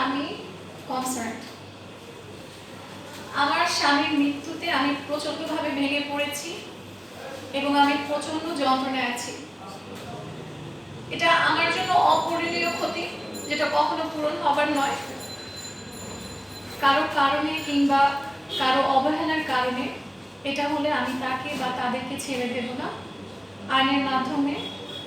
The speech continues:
যথাযথ শাস্তির সম্মুখীন করেই ছাড়ব। আমি হয়তো বা আপনাদের কাছে সব বিষয়গুলো পরিষ্কার করতে পেরেছি, কিন্তু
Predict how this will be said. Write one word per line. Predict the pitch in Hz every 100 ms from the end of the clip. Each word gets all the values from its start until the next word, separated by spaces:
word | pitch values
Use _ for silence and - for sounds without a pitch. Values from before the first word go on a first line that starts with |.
| - 247
যথাযথ | 269 262 269 302 277 277 277 349 -
শাস্তির | 262 262 285 277
সম্মুখীন | 285 262 262 269 277
করেই | 262 240 233 -
ছাড়ব। | 208 - - - - - - - 90 - - 104 - 95 - 104 - - - - - - - -
আমি | 269 302
হয়তো | 311 302 330
বা | 320 320 285
আপনাদের | 277 277 285 277
কাছে | 269 320 -
সব | 262 240
বিষয়গুলো | 269 294 277 277 277 269
পরিষ্কার | 262 262 - 277
করতে | 262 269 277
পেরেছি, | 254 254 - 339 320 - - - - - - - - - - - - - - - - -
কিন্তু | 302 302